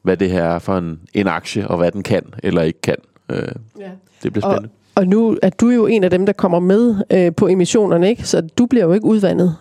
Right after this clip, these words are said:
Speaker 2: Altså, jeg tænker, at, øh, Christian, du, du er en af dem, der bliver ramt af de her, øh, aktieemissioner, som jo kommer som, altså, løbende gennem. Fordi jeg sad også og kiggede på, det er jo helt vildt, øh, så mange nye aktier, der er kommet i markedet fra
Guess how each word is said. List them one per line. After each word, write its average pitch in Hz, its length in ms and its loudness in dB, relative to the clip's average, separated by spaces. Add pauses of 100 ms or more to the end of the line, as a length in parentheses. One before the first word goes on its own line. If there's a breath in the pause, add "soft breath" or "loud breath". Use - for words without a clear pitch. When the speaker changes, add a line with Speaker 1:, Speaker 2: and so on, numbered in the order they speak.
Speaker 2:
Altså, 190 220 2
jeg 175 140 2
tænker, 202 320 0
at, - 320 0
øh, 165 240 2
Christian, 208 360 0
du, 208 340 2 (240)
du 247 100 2
er 247 40 2
en 202 120 2
af 180 60 2
dem, 185 140 2
der 185 80 0
bliver 170 200 0
ramt 185 220 0
af 180 120 0
de 180 80 2
her, 180 260 4
øh, 160 260 2
aktieemissioner, 175 680 0
som 170 180 0
jo 156 60 4
kommer 233 380 -2
som, 170 260 -2 (240)
altså, 175 200 2
løbende 185 440 2
gennem. 175 300 0
Fordi 180 260 0
jeg 190 160 2 (280)
sad 196 260 2
også 180 200 0
og 196 40 0
kiggede 214 240 0
på, 185 160 2
det 180 60 0
er 175 40 2
jo 185 80 4
helt 190 320 0
vildt, - 280 -2 (520 loud breath)
øh, 170 680 2
så 196 120 0
mange 190 340 2
nye 196 220 2
aktier, 180 280 0
der - 60 -2
er - 40 -2
kommet 175 320 0
i 175 40 2
markedet 180 480 0
fra - 340 -2